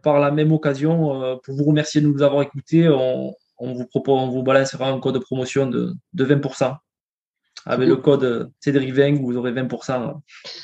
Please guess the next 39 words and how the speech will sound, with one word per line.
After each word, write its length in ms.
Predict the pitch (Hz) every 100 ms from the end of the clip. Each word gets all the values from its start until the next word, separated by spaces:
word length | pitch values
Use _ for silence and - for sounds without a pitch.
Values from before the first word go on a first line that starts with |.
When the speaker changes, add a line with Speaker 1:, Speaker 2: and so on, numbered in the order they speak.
| - - - -
Speaker 1:
euh, 60 | 160 - 156 190
<laughs> 140 | 190
sur 80 | 139
les 100 | 135
produits. 240 | 131 123 113
Speaker 2:
Ah 20 |
bon, 160 | 131
on 20 | 123
mettra 320 | 131 - 135
tout 120 | 143
ça 180 | 131 143
dans 100 | 131
la 120 | 123
description 580 | 123 127 - 117 - 123
aussi. 320 | 120 - 123 _ _ _ _ _ _
Ok, 240 | - 208 233 233
top. 220 | 180 208 - - _ _ _ _
Ok, 200 | 143 135 135 160
bah, 100 | 117
génial. 320 | 117 107 104
Bah, 100 | 131
écoute, 300 | 135 156 160
euh, 640 | 151 135 127 123 120 113 110
je 100 | -
pense 180 | - 135
que 100 | -
j'ai 140 | 120
fait 120 | 117 127
un 80 |
petit 160 | 123 131
peu 100 | 131
le 80 | 117
tour 200 | 147 135
de 80 | 117
tout 160 | -
ce 80 | 120
qu'on 140 | -
pouvait, 320 | 110 117 127 123
euh, 160 | 98